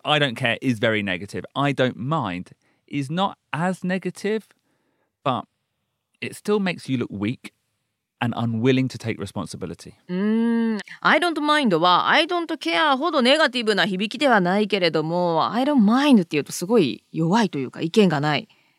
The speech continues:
Speaker 2: ように見えたりしますし、まあ、責任をそもそも取りたくない、そんな印象を与えてしまうということなんですね。
Speaker 1: And, and like you said, maybe you're
Speaker 2: Mm-hmm.
Speaker 1: saying it because you're trying to be positive.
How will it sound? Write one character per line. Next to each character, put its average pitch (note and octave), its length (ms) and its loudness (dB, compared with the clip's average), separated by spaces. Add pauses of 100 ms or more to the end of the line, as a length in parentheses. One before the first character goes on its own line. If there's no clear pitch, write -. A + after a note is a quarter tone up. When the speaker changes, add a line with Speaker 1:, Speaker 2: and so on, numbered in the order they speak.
(280)
Speaker 2:
よ F#3 140 8
う F#3 60 10
に D#3 80 6
見 D#3+ 140 6
え D#3+ 60 4
た C#3+ 100 -2
り C3 80 -6
し C#3 300 -6
ま D3+ 160 2
す A#2+ 200 -4
し、 D#3+ 320 4
ま D3 80 0
あ、 - 40 0
責 A3 380 -2
任 D4 100 4
を C#4+ 60 4
そ D4 100 -2
も C#4+ 100 0
そ F3 100 -4
も C#3 100 -2
取 E3+ 200 -6
り E3+ 40 -6
た G#3 100 0
く D#3+ 120 -8
な C3+ 140 -2
い、 - 40 -20 (460)
そ G3 180 0
ん G#3+ 60 6
な G#3+ 80 2
印 G#3+ 160 4
象 G3+ 240 0
を F3+ 140 4
与 F#3+ 200 0
え F3+ 40 0
て F3 80 -12
し - 120 -4
ま F3+ 140 2
う F3 40 -2
と D3+ 220 -8 (360)
い B2+ 100 -14
う C3+ 60 -12
こ C3+ 100 -10
と C3+ 80 -12
な B2+ 120 -12
ん B2+ 40 -12
で C#3 80 -14
す - 100 -16
ね。 F3 320 0
Speaker 1:
And, D3+ 240 -8
and E3 100 -4
like F#3+ 160 0
you D3+ 100 -2
said, A2+ 340 -2
maybe C3 500 -2
you're A2 200 -2
Speaker 2:
Mm-hmm. A2+ 340 0
Speaker 1:
saying G#2 40 0
it - 200 -4
because G2 560 -4 (1080)
you're A2+ 120 -4
trying A#2+ 140 -2
to - 20 0
be G#2 100 -4
positive. D3 400 -6